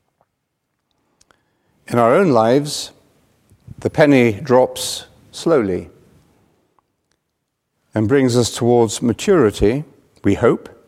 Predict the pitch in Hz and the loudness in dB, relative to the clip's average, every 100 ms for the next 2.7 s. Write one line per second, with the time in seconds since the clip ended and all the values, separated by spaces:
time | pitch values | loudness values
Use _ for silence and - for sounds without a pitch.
0 | _ _ _ _ _ _ _ _ _ _ | _ _ _ _ _ _ _ _ _ _
1 | _ _ _ 117 107 135 131 120 110 - | _ _ _ -8 -2 0 2 0 -2 0
2 | 123 123 110 110 110 110 | 0 2 2 2 0 -2